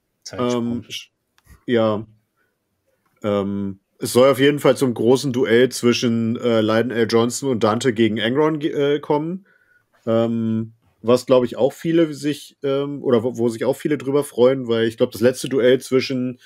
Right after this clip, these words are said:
Speaker 2: äh, Lionel Johnson und einem anderen Primarchen war auf Nostromo gegen den, äh, Nighthaunter.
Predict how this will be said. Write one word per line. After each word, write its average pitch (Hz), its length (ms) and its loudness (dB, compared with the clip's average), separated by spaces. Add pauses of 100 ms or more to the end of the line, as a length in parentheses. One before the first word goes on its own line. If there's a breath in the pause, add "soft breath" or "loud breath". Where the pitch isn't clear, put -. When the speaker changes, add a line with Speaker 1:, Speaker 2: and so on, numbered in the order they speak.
(460 soft breath)
Speaker 2:
äh, 123 200 6
Lionel 120 420 4
Johnson 127 360 0
und 123 60 2
einem 120 80 -4
anderen 123 260 0
Primarchen 120 600 2
war 113 200 4
auf 110 160 -2
Nostromo 117 580 2
gegen 113 600 0
den, 104 640 2
äh, 107 200 0
Nighthaunter. 165 640 -2